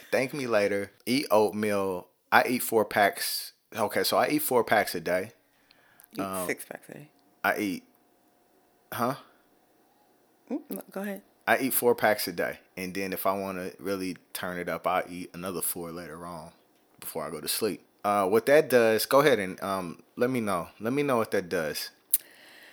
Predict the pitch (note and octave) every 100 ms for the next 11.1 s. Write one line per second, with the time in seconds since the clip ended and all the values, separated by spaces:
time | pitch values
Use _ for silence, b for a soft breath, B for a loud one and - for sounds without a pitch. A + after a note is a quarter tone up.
0 | B B - A3 C#4 A#3+ A#3 A#3 A3+ F#3+
1 | F3+ F3 F#3 F3+ D#3+ E3+ E3+ D#3 C#3+ D3
2 | D3 D#3 F#3+ D3 A#2+ - B2+ G#3 C#4 _
3 | - F2 - E2 - _ _ _ - B2+
4 | G#2 F2 - - D3 C3 - C#3+ D#3 C3
5 | C#3 D3 C3 B2 B2 B2 B2+ B2 - B2+
6 | A#2 A#2+ - - B2+ B2+ B2 - - -
7 | F#3+ G#3+ - D3+ C#3 C#3 C#3+ - - D3+
8 | C3+ B2+ D3+ C#3 C3 - B2 B2+ B2+ C3+
9 | D3 F3 D#3 - E3 D#3 D#3 E3 B -
10 | F#2 D#3 D#3 E3+ - D3 C3+ C3 C3 A2
11 | -